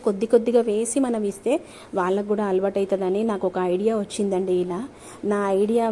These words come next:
మీకు కూడా వర్కౌట్ అవుతుందని చూపిస్తున్నాను. దీంట్లోనే కొద్దిగా ఖర్జూర్ వేస్తున్నానండి. ఖర్జూర్ కూడా డైలీ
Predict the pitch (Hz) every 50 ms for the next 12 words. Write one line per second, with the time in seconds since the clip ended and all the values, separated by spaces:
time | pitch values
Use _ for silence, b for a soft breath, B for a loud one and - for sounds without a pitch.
0 | 220 208 202 196 196 214 220 220 226 220 220 220 214 208 196 185 185 - 220 214
1 | 214 214 202 208 196 - 214 208 190 185 208 208 - - 214 - - 208 214 -
2 | - 220 202 190 180 165 160 180 240 311 320 B B B 415 B - 226 220 226
3 | 226 233 220 262 233 233 240 240 240 226 208 190 190 196 - 226 226 220 220 220
4 | 196 180 180 214 226 233 220 208 202 208 - - 208 208 190 190 185 180 180 180
5 | 202 254 - - 220 185 180 - 254 262 262 240 226 208 - 254 214 208 - -
6 | - 180 185 185 180 196 220 247 262